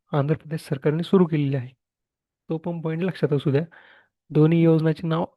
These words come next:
थोडेसे वेगळे आहे. याचं मी सेवा on WhatsApp आहे आणि त्याचं आठवत नाही, एकदा चेक करून घ्या. त्यानंतर बिर्ला वन झिरो वन,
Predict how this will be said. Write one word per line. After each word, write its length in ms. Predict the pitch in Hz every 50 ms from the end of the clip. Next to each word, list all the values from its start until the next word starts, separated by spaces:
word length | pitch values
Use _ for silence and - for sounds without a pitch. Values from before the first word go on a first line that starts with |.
| _ -
थोडेसे 320 | - 143 147 156 151 - 175
वेगळे 300 | 170 170 170 175 175 170
आहे. 200 | 151 135 151 185 _ _ _ _ _ _ _ _ _ -
याचं 240 | 151 147 - -
मी 180 | 156 156 165 160
सेवा 240 | - - 180 175 175
on 160 | 175 175 160
WhatsApp 320 | 147 135 - - - 156 - -
आहे 100 | 208 220
आणि 200 | 180 170 156 156
त्याचं 640 | - - - 156 156 151 - 175 175 175 170 180 170 - _ _ _ _ _ _ _ _ _ -
आठवत 240 | 160 151 - 170 170 165 -
नाही, 320 | 160 151 196 220 233 190
एकदा 120 | 175 160 175
चेक 300 | - - 185 165 - -
करून 200 | 156 147 139 135
घ्या. 160 | 135 139 139 - _ _ _ _ _ _ _ _ _ _ _ _ _ _ _ _ _ _ _ - - _ _ _ _ _ _ _ _ -
त्यानंतर 340 | - 156 160 165 160 - 180
बिर्ला 600 | 180 - _ - 165 165 165 170 180 180 185 190 196 - _ _ - - _ _ _ _ _ _ _ _ -
वन 200 | 156 156 165 165
झिरो 240 | 151 143 147 143 147
वन, 140 | 143 135 131